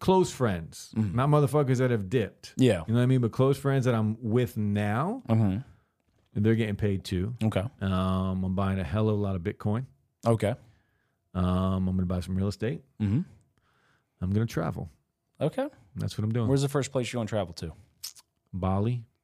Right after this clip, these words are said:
Speaker 2: Oh, nice. Good choice.
Speaker 1: Yeah.
Speaker 2: Good choice. How long are you gonna stay for?
Speaker 1: <sighs> Probably, like, three, four weeks.
Speaker 2: That's,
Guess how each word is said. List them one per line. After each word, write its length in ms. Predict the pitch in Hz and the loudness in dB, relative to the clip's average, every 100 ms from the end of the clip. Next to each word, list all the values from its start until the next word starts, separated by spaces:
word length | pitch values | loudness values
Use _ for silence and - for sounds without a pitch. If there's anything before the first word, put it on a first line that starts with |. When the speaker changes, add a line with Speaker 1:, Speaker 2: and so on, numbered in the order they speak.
| _ _ | _ _
Speaker 2:
Oh, 180 | 117 190 | 2 2
nice. 420 | 107 123 87 - | 2 0 -2 -6
Good 160 | - 117 | -6 -6
choice. 460 | - 101 - - - 90 | -4 -6 -6 -12 -10 -6
Speaker 1:
Yeah. 200 | 90 87 | -4 -4
Speaker 2:
Good 140 | 82 104 | -6 -6
choice. 220 | 113 101 | -4 -2
How 80 | 107 | -2
long 100 | 110 | -2
are 20 | |
you 40 | 107 | -4
gonna 80 | 95 | -4
stay 180 | - 101 | -6 -6
for? 240 | 101 - - _ _ _ _ | -8 -16 -18 _ _ _ _
Speaker 1:
<sighs> 360 | - 87 - _ | -14 -14 -16 _
Probably, 300 | - 98 104 | -2 0 2
like, 220 | 95 92 82 _ _ _ _ _ _ _ | 0 -2 -6 _ _ _ _ _ _ _
three, 140 | 98 98 | -2 0
four 240 | 101 95 | 0 -2
weeks. 500 | 98 107 - - - _ _ | -2 -4 -8 -16 -16 _ _
Speaker 2:
That's, 260 | - 254 | -4 -4